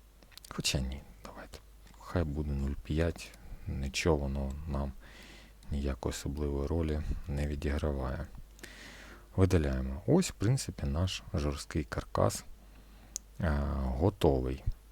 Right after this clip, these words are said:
Давайте одразу його збережемо в якості компонента і в подальшому будемо працювати вже з компонентом з нашого жорсткого диску. Обираємо все,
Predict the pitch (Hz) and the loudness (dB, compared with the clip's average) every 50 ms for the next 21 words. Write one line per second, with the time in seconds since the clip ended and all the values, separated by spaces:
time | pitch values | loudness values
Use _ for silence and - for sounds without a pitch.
0 | - - - - - - - - - - - - - - - - - - - - | -20 -20 -20 -20 -20 -20 -20 -20 -20 -20 -20 -20 -20 -20 -20 -20 -18 -14 -6 0
1 | - 98 107 127 131 113 - - 76 71 - 87 87 82 78 73 69 71 71 67 | 4 4 6 6 4 4 2 0 0 2 4 4 2 2 2 0 0 0 0 2
2 | 76 76 78 73 73 - - - - - - - - - - - 80 73 71 69 | 2 2 2 2 0 -4 -8 -16 -18 -18 -18 -18 -18 -10 -6 -4 -2 -2 0 2
3 | 76 92 110 107 90 85 82 78 73 69 69 76 85 - - 80 - - - 76 | 4 4 4 4 4 2 2 0 0 0 2 2 2 2 0 -2 -4 -2 -2 -4
4 | 73 - - - - 73 - 87 76 71 67 65 65 - - 71 69 - - - | -4 -4 -6 -6 -4 2 4 4 6 6 4 2 0 -2 -2 -4 -4 -4 -2 0
5 | 139 131 107 90 - - - - - - - - - - 87 90 101 - - - | 0 0 0 0 -4 -10 -20 -20 -20 -20 -20 -18 -10 0 2 4 4 4 2 0
6 | - 76 69 67 73 80 78 76 71 69 67 - 76 76 - - - 85 95 98 | 0 -2 0 2 2 2 2 2 0 0 0 -2 -2 -2 -2 0 2 2 2 2
7 | - - 76 71 69 71 73 76 73 - - - - - - - - - - 80 | 2 0 -2 0 0 2 2 2 0 -2 -8 -16 -16 -16 -14 -14 -8 -2 0 0
8 | 71 - - 73 80 90 95 - - 76 73 76 - - - - 69 76 80 90 | 0 2 2 4 4 4 4 4 2 0 0 -2 -4 -4 -4 -2 0 2 2 0
9 | - - 71 67 71 69 67 - - - 73 67 73 65 69 67 - - - - | 0 0 -2 -2 -2 -4 -4 -2 0 0 2 2 0 0 -2 -4 -6 -6 -10 -10
10 | - - - - - - - - - - - - - - - - - - - 95 | -12 -14 -16 -16 -18 -20 -20 -20 -20 -20 -18 -18 -18 -18 -20 -20 -18 -6 -2 0
11 | 92 82 80 73 71 67 67 69 76 76 - - - - 143 151 147 | 2 2 2 2 2 0 -2 -2 -4 -6 -6 0 2 4 4 4 4